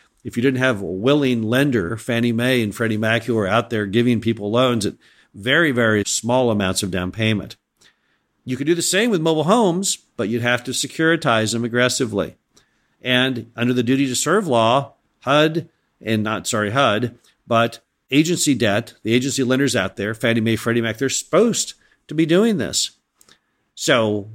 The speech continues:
why are we not doing it now? Well, we are. There's a test this year. It's not very big dollar-wise, but these programs need to be more aggressively entertained and pushed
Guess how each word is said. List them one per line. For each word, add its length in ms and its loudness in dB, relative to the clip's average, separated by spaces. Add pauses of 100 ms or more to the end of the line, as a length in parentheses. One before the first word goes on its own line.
(120)
why 180 2
are 80 2
we 100 0
not 160 0
doing 220 2
it 100 -2
now? 220 0
Well, 200 0
we 140 2
are. 380 2
There's 160 0
a 80 0
test 340 0
this 220 -2
year. 160 2
It's 120 -6
not 200 0
very 160 2
big 200 0
dollar-wise, 760 0 (420)
but 80 -6
these 180 -2
programs 520 2
need 80 2
to 240 0
be 180 2
more 220 4
aggressively 720 0
entertained 640 0
and 180 -4
pushed 480 0